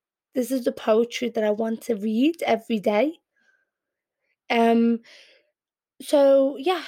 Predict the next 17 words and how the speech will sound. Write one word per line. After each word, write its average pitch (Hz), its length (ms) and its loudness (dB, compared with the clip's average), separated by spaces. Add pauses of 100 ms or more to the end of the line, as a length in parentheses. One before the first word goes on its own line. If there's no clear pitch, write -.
so 277 500 0 (800)
there's 269 160 -12
so 320 280 0
many 262 520 -2
that 285 100 -8
I 247 80 -4
can 233 260 -4
list, 233 400 -6 (100)
but - 120 -10
I 254 100 -4
think 285 300 -8
Mohammed 254 420 -8
Az-Zubairi 220 800 -2
has 214 200 -10 (140)
definitely - 720 -8 (800)
p-, 202 80 -12 (160)
played, 226 520 0